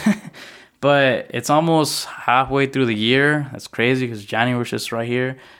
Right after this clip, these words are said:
But it's almost halfway through the year. Let's keep going at it. Um, damn, I had more to say, but, oh yeah, with the whole Instagram. If you haven't followed me on Instagram, follow me. So it's Moy Motive one five zero three at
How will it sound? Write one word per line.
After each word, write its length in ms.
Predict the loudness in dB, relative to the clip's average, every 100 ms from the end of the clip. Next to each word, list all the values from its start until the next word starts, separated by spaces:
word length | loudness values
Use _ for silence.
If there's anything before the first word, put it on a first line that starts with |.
| -10
But 80 | -4
it's 100 | 2
almost 200 | 2 2
halfway 280 | 2 2 0
through 180 | 0
the 80 | 0
year. 500 | 0 2 2 0 -2 -12 _ _ _ -10
Let's 160 | -8
keep 180 | -4 -2
going 220 | 0 2
at 160 | 2 4
it. 260 | 2 0 -6 _ _ _ _ _ -16 -10
Um, 540 | -4 -4 -4 -8 -14 -20 _ _ _ _ _ _ _ _ _ _ _ _ _ _ -20 -20 _ _ -6
damn, 160 | -4
I 60 | -2
had 180 | -2 -2
more 200 | -2 -2
to 60 |
say, 280 | -4 -6 -6
but, 460 | -4 -2 -2 -4 -14 _ _ -2
oh 80 | 2
yeah, 380 | 4 4 2 -2 -18 -10
with 120 | -6
the 60 |
whole 540 | -4 -2 -2 -4 -6 -6
Instagram. 560 | -6 -6 -4 0 2 2
If 60 | 2
you 60 |
haven't 180 | 2 2
followed 260 | 2 2 4
me 80 |
on 100 | 2
Instagram, 420 | 0 -4 -2 -2 0
follow 240 | 2 2
me. 120 | 0
So 240 | 2 4 4
it's 160 | 2
Moy 240 | 2 4 4
Motive 360 | 4 4 2
one 220 | -2 -6
five 240 | 0 0 0
zero 220 | -2 -2
three 500 | -4 -2 0 -2 -4
at 480 | -4 -4 -4 -10